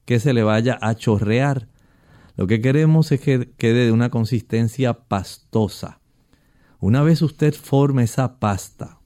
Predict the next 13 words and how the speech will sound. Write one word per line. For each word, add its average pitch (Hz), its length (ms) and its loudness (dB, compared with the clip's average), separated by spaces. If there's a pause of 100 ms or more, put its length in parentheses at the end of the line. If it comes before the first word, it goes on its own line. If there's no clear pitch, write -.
(1600)
como 113 280 0
dije, 123 400 0
con 92 220 -8
carbón 107 640 -2
y 110 100 0
linaza 117 600 0
o 104 100 -2
con 120 220 -2
carbón 113 640 -2
y 90 120 -6
fécula 104 460 -2
de 104 100 0
maíz, 113 500 -4